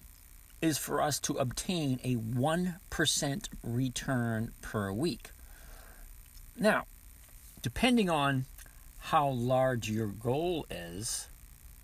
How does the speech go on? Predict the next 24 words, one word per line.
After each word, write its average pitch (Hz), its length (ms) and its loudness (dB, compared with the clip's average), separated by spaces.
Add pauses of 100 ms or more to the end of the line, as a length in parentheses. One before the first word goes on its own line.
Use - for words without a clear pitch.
(1500)
or 101 260 0
what 101 260 0
it 98 120 -4
is 98 240 -2
you're 98 140 -2
looking 101 300 -2
to, 92 260 -2 (100)
to 98 160 -2
achieve, 120 720 2 (1160)
should 135 220 -2 (120)
depict 120 400 0
how 135 80 2
much 113 180 2
time 127 360 4
and - 120 -2
effort 156 300 0
you 107 80 -4
put 147 160 0
into 175 220 0
it. - 60 -12 (340)
The - 80 2
more 240 240 4
time 185 340 2
and - 80 -4